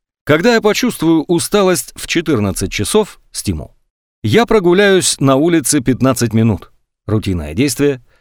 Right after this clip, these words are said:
потому что это меня взбодрит, награда.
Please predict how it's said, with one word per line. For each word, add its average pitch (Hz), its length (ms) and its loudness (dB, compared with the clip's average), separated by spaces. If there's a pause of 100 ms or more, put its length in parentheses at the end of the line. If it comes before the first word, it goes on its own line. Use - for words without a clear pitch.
(180)
потому 170 320 4
что 214 220 2
это 208 340 2
меня 143 480 2 (100)
взбодрит, 98 720 -2 (340)
награда. 113 480 -2